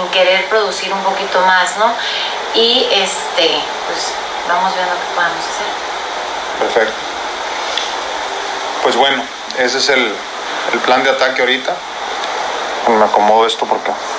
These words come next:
Speaker 2: no
Speaker 1: Y células
Speaker 2: traje la,
Speaker 1: tenemos que hacer.
Speaker 2: no traje la, la agarraderita que normalmente uso. Eh, sí, creo que, creo que posiblemente en las próximas, eh,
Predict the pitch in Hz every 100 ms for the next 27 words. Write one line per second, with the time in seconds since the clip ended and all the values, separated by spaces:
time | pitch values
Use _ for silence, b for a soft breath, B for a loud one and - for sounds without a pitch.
0 | - - - - - - - 196 190 101
1 | - - - - - - - - - -
2 | - 113 113 110 120 110 92 98 - -
3 | 110 107 107 110 107 110 110 120 107 107
4 | 113 120 113 107 - - - - - -
5 | - - - - - - - 120 113 113
6 | 101 - - - - - - - - -
7 | - - - - - - - - - -
8 | - - - - 143 135 143 143 156 151
9 | 143 127 - 127 143 139 151 123 - 131
10 | 135 143 143 143 - 139 123 110 107 -
11 | - 127 127 - 139 139 - -